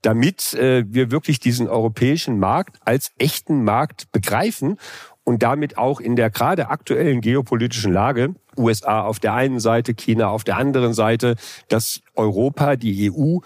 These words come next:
ihre Kraft auch entfalten kann. Das können wir im Moment nicht, weil wir noch zu zersplittert sind mit sechsundzwanzig Mitgliedstaaten. Deswegen weniger Regulierung.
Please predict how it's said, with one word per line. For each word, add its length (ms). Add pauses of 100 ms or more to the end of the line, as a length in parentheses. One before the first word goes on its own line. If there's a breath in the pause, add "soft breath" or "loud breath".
(220 loud breath)
ihre 240
Kraft 500
auch 160
entfalten 480
kann. 220
Das 180
können 320
wir 100
im 100
Moment 420
nicht, 260 (340 loud breath)
weil 200
wir 120 (100)
noch 240
zu 280
zersplittert 760
sind 220
mit 120
sechsundzwanzig 600
Mitgliedstaaten. 540
Deswegen 460 (340 loud breath)
weniger 520
Regulierung. 600